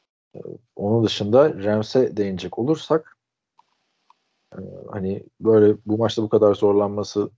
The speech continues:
ilginç oldu ama <clears throat> Cooper Kupp'un yüz elli yard bir performansı var. Pardon,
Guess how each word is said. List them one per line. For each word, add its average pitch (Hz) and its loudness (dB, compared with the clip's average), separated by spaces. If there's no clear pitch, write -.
ilginç 110 -4
oldu 87 2
ama 123 2
<clears throat> - -20
Cooper - -4
Kupp'un 110 -8
yüz 98 -4
elli 104 4
yard 90 -4
bir 85 -14
performansı 82 -8
var. 98 -6
Pardon, 95 0